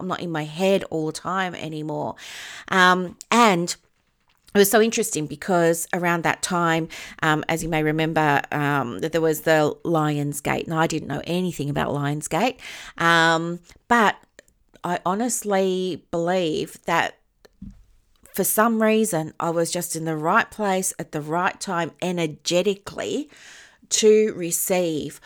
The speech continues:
whatever was being, um, you know, <sighs> transmitted isn't the right word, but, um, I was in the, yeah. So Lion's Gate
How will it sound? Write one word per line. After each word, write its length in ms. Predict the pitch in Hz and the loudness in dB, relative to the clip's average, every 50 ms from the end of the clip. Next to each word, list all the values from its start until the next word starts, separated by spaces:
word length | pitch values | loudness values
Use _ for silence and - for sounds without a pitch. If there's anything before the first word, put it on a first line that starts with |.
| - - - - - - _ _ _ | -20 -20 -20 -20 -20 -20 _ _ _
whatever 920 | _ 190 214 214 - - - _ _ - 202 220 220 196 202 170 151 - 98 | _ 2 2 2 2 2 -4 _ _ 4 6 6 6 6 4 4 2 2 0
was 340 | 151 175 185 180 175 175 - | -2 2 2 2 2 0 -4
being, 720 | _ 180 175 175 175 170 170 170 165 165 165 165 170 175 - _ - - - _ _ _ - - | _ 0 0 0 0 -2 -2 -2 -4 -4 -6 -8 -8 -12 -16 _ -20 -20 -20 _ _ _ -10 -8
um, 480 | 175 170 165 160 160 156 151 151 - - - - 202 185 - - | -6 -4 -4 -4 -4 -4 -6 -8 -10 -14 -10 -8 -8 -6 -4 -4
you 260 | 196 196 190 196 226 | -6 -4 0 0 0
know, 260 | 196 190 175 175 - - | 2 2 -2 -4 -8 -12
<sighs> 60 | - - - - - - - - - - _ _ _ _ - - _ _ _ _ _ _ - - - | -10 -8 -8 -8 -8 -12 -16 -18 -20 -20 _ _ _ _ -20 -20 _ _ _ _ _ _ -14 -14 -6
transmitted 600 | - - - 208 214 202 190 185 175 165 170 156 | -4 -4 -2 -2 -2 -4 -4 -4 -4 -4 -2 -2
isn't 220 | 165 151 151 156 135 | -2 -4 -4 -6 -6
the 80 | 101 | -6
right 260 | 147 147 151 143 - - | -6 -4 -4 -4 -6 -6
word, 280 | - 151 143 - - - - | -6 -8 -8 -8 -8 -8 -4
but, 220 | - 123 - - - - - - - - - - | -2 -2 -2 -2 -6 -14 -16 -16 -16 -16 -10 -4
um, 320 | 175 170 165 165 165 - - _ _ | -2 0 0 0 -2 -8 -14 _ _
I 60 | - 226 | 2 6
was 180 | 226 240 214 | 6 6 6
in 140 | 262 254 269 | 4 4 4
the, 240 | 269 240 226 160 123 | 4 4 4 2 0
yeah. 460 | 160 208 220 202 180 160 139 - - - - - - - - - | 0 2 2 2 4 2 0 0 -4 -8 -12 -14 -14 -16 -20 -14
So 220 | - - 262 240 240 | -4 2 4 6 6
Lion's 500 | 233 220 226 247 262 254 233 220 190 - | 6 4 4 2 0 0 0 -2 -4 -2
Gate 380 | - 202 208 214 196 185 170 | 0 2 4 4 2 2 0